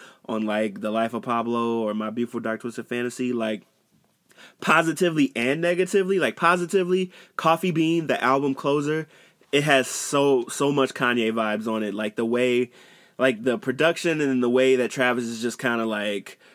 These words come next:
very, like, low tempo or slow tempo, just, like, rapping over the beat, kinda similar to, like, thirty Hours from The Life of Pablo, like that.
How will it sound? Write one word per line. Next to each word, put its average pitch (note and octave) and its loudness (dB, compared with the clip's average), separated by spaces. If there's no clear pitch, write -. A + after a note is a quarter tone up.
very, A#2+ 2
like, G#2 -6
low A2+ 0
tempo A2+ -2
or B2 -4
slow C3 2
tempo, A#2+ 0
just, A2 -6
like, G2+ -4
rapping A#2 -4
over A2 -2
the G#2+ -4
beat, A#2+ -2
kinda C3+ 0
similar B2 0
to, A#2 -6
like, G#2+ -6
thirty B2+ 4
Hours B2 2
from B2 -2
The B2 0
Life A#2 0
of A2+ -4
Pablo, A#2+ 0
like A2 -4
that. B2 0